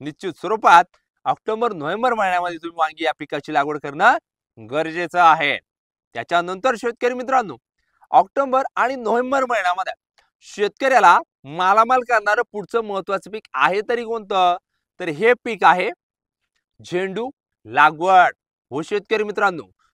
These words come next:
तुम्ही पिवळ्या कलरचा झेंडू लावा, केसरी कलरचा, लाल कलरचा झेंडू लावा, कलकत्ता लावा, कोणताही झेंडू लावा, पुढे जाऊन तुम्हाला निश्चित स्वरूपात मालामाल होणार आहे. कारण लगीन सराई,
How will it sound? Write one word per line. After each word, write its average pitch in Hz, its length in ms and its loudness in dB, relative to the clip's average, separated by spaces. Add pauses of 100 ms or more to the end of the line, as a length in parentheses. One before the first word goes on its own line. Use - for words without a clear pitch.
तुम्ही 214 300 -8 (340)
पिवळ्या 180 260 2
कलरचा 214 380 -2
झेंडू 214 240 0
लावा, 220 320 8 (500)
केसरी 170 320 -4
कलरचा, 220 520 4
लाल 165 340 8 (100)
कलरचा 214 320 -2
झेंडू 202 280 -2
लावा, 208 280 10 (520)
कलकत्ता 202 480 6
लावा, 208 380 10 (540)
कोणताही 190 640 2
झेंडू 208 300 0
लावा, 196 360 8 (380)
पुढे 208 300 2
जाऊन 208 360 4 (260)
तुम्हाला 202 280 2
निश्चित 214 500 -8
स्वरूपात 190 360 2 (100)
मालामाल 190 500 4
होणार 180 300 0
आहे. 151 80 -4
कारण 165 520 6 (440)
लगीन 165 300 -4
सराई, 185 340 4